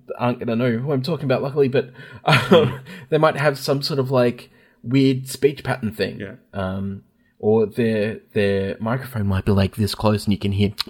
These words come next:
Speaker 1: all the time, you know? Like, if, if your mouth is wet, I do not wanna hear
Speaker 2: I'm sorry, I,
Speaker 1: that,
Speaker 2: I hope I'm
Speaker 1: that is
Speaker 2: cutting
Speaker 1: just
Speaker 2: out audio properly. <laughs>
Speaker 1: <laughs> Well, like,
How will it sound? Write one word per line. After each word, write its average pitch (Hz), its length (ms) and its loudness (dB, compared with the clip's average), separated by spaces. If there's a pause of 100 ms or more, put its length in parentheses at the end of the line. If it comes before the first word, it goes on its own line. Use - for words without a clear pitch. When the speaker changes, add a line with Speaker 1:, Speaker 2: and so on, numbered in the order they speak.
(460)
Speaker 1:
all 110 160 2
the 101 100 -8
time, 98 340 -6
you 87 60 -6
know? 92 140 -4
Like, 101 180 -8
if, 123 100 -6 (280)
if 110 100 -12
your 143 220 4
mouth 147 260 2
is 123 140 2
wet, 127 420 2
I 117 100 0
do 110 140 -4
not 113 220 -4
wanna 110 140 -4
hear 104 120 -2
Speaker 2:
I'm 113 120 2
sorry, 101 220 2
I, 107 120 6
Speaker 1:
that, 120 120 6
Speaker 2:
I 117 40 6
hope 120 200 6
I'm 113 100 8
Speaker 1:
that 107 80 2
is 110 40 0
Speaker 2:
cutting 104 200 2
Speaker 1:
just 95 180 0
Speaker 2:
out - 60 -4
audio 95 340 -2
properly. - 340 -4
<laughs> - 1160 2 (120)
Speaker 1:
<laughs> - 220 -20
Well, 180 120 6
like, 170 300 4